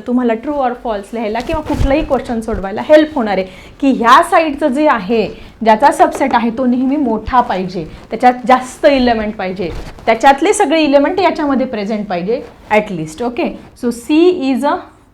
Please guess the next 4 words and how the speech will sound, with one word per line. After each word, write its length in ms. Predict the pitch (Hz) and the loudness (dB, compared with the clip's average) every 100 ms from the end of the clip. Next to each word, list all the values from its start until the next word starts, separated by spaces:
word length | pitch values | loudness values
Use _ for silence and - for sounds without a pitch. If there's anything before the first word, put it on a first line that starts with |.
| - - - - - | -20 -20 -20 -20 -16
subset. 560 | - 269 - - 233 - - - _ | 0 0 0 -4 -4 -4 -10 -20 _
C 320 | - 277 269 | -8 -2 0
is 440 | 302 262 262 285 339 330 - - - - 269 | 0 0 -2 -2 -6 -12 -18 -20 -20 -10 -4
subset 720 | 233 233 - 311 359 392 | -4 -6 -6 -2 0 0